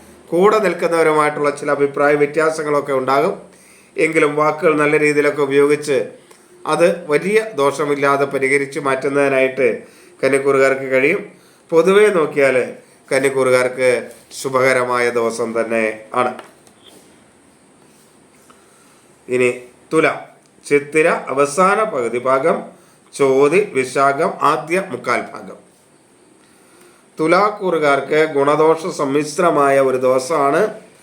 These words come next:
പൊതുവെ അവരെ സംബന്ധിച്ചിടത്തോളം ഒരു ആത്മവിശ്വാസക്കുറവ് അനുഭവപ്പെടുന്ന ദിവസമാണ്, അലസത ഉണ്ടാകുന്ന ദിവസമാണ്, എല്ലാത്തിനെയും ഒരു സംശയത്തോടെ വീക്ഷിക്കുന്ന ദിവസവുമായിരിക്കും.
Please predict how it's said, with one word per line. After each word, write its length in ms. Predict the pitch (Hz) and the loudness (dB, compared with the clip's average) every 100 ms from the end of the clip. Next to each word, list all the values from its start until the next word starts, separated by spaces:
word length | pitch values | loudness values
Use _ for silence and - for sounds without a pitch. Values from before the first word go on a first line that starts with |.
| - _ - - - _ | -20 _ -20 -20 -20 _
പൊതുവെ 480 | 170 180 208 220 233 | 0 4 6 4 2
അവരെ 240 | - 143 143 | -2 -2 -2
സംബന്ധിച്ചിടത്തോളം 1160 | 139 135 135 143 151 151 160 165 196 247 - - _ _ _ - _ _ _ - - - - | -2 -4 -4 -2 -2 0 4 4 4 0 -12 -20 _ _ _ -20 _ _ _ -14 -14 -16 -12
ഒരു 220 | 147 147 | -2 0
ആത്മവിശ്വാസക്കുറവ് 1300 | 151 156 170 185 180 156 143 147 139 139 135 139 131 | 0 0 -4 -6 -6 -4 -4 0 0 0 -4 0 2
അനുഭവപ്പെടുന്ന 580 | 135 135 135 147 143 139 | 2 0 -4 -2 -2 0
ദിവസമാണ്, 600 | 131 135 135 156 147 165 - - - - - - _ 127 | 0 0 0 0 0 0 -2 -8 -20 -20 -20 -20 _ -2
അലസത 560 | 131 156 160 190 180 | 0 0 -2 0 2
ഉണ്ടാകുന്ന 420 | 156 139 139 139 | 2 2 0 0
ദിവസമാണ്, 600 | 135 131 131 143 143 143 185 - - - - _ _ | 0 0 0 0 0 0 -4 -10 -20 -20 -20 _ _
എല്ലാത്തിനെയും 800 | 131 160 175 175 175 151 147 151 151 | 0 0 0 -2 -4 -2 -2 -2 -2
ഒരു 100 | 139 | -2
സംശയത്തോടെ 800 | - 151 165 196 180 160 147 135 | -2 -4 -4 -2 0 0 -2 0
വീക്ഷിക്കുന്ന 640 | 135 135 170 151 151 135 | 0 -2 -8 -4 -2 0
ദിവസവുമായിരിക്കും. 920 | 127 131 127 143 135 131 139 170 196 | 0 -2 -2 -2 0 0 0 -2 -6